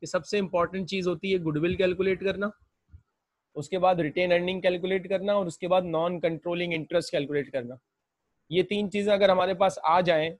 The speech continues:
तो हम easily balance sheet बना सकते हैं, group की balance शीट या consolidated balance शीट। अब नॉन कंट्रोलिंग interest की जो value है और जो retain earning की value है वो balance sheet के लिए निकालते हैं।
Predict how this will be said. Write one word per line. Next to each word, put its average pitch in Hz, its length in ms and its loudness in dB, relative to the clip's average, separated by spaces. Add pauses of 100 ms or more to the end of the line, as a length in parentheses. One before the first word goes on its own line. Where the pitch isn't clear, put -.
(200)
तो 175 60 0
हम 165 240 0
easily 190 340 -2
balance 165 360 2
sheet 196 160 -2
बना 147 240 2
सकते 156 300 -4
हैं, 196 220 -2
group 170 240 2
की 180 80 2
balance 160 340 2
शीट 180 200 -4
या 170 180 2 (280)
consolidated 156 800 -4
balance 127 300 -2
शीट। - 120 -20 (1200)
अब 180 140 2
नॉन 208 340 2
कंट्रोलिंग 214 520 0
interest 202 420 -2
की 226 60 -4
जो 202 120 2
value 170 400 2
है 160 300 0 (420)
और 175 120 -2
जो 190 120 2
retain 185 380 0
earning 208 300 -2
की 208 100 -4
value 175 360 2
है 190 80 2
वो 202 160 -2
balance 170 340 2
sheet 214 220 -6
के 214 120 -2
लिए 196 120 2
निकालते 147 440 -4
हैं। 135 80 -20